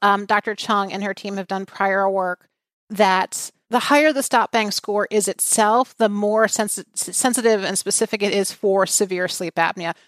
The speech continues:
So, and again, in the posa study, it was the severe sleep apnea that had the highest risk of complications. And, and for some of the endpoints, mild to moderate sleep apnea was not significantly predictive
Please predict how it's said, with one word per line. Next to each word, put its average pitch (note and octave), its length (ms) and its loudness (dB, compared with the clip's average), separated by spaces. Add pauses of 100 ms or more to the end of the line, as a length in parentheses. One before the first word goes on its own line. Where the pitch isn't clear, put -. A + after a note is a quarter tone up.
So, C#4+ 160 2
and C#4 80 4
again, D4 160 4
in A3 80 -2
the G#3 80 0
posa E4 320 -2
study, G#3+ 340 0
it G#3 40 0
was G#3+ 180 -2
the G#3 100 -2
severe A3+ 680 0
sleep - 380 -2
apnea F3+ 600 0 (320)
that A3 140 2
had G#3+ 160 2
the G#3+ 80 4
highest F3+ 420 -2
risk - 200 -4
of F#3+ 140 -10
complications. F3 800 -6
And, G3 140 -4
and G#3 200 -2
for G#3+ 120 0
some C4 260 2
of B3 140 2
the G#3+ 60 6
endpoints, G3 640 -2 (480)
mild A3+ 460 4
to A3+ 100 -6
moderate F#3+ 420 2
sleep F#3+ 200 -6
apnea F#3 360 -2
was F#3 160 -2
not A3+ 340 4
significantly F#3 680 -4
predictive F#3 600 -2